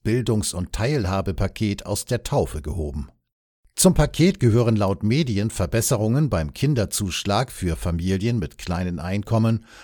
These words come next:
aber auch mehr Geld für den Schulstart und für Nachhilfeunterricht, ein kostenloses Mittagessen in den Schulen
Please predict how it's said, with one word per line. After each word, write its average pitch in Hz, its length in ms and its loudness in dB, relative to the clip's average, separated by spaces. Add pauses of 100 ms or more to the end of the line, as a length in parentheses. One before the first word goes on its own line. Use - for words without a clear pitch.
(100)
aber 131 200 2
auch 151 240 0
mehr 147 260 2
Geld 131 440 0
für 95 140 -6
den 85 140 -4
Schulstart 113 800 0
und 82 180 -6
für 78 220 -6
Nachhilfeunterricht, 101 1200 0 (220)
ein 73 260 -4
kostenloses 98 800 0
Mittagessen 104 600 -2
in 85 140 -4
den 82 180 -2
Schulen 107 440 0